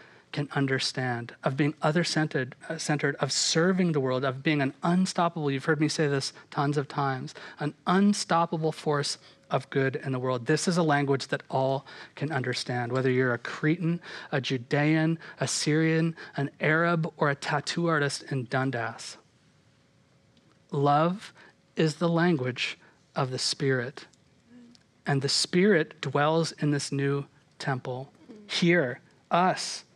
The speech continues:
us, the, the mouthpieces of the divine, the representative of the Jesus way and the Jesus heart and the Jesus ethic and the Jesus temple, that we are the new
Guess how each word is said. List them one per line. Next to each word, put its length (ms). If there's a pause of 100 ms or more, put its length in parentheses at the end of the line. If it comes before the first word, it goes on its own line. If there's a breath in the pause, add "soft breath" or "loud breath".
(240)
us, 520 (160)
the, 280 (340)
the 140
mouthpieces 1000 (280 loud breath)
of 160
the 80
divine, 560
the 100
representative 760
of 120
the 120
Jesus 560
way 240
and 120
the 60
Jesus 460
heart 300 (320 loud breath)
and 100
the 60
Jesus 420
ethic 440 (200 loud breath)
and 140
the 60
Jesus 460 (100)
temple, 500
that 160
we 300
are 180
the 140
new 600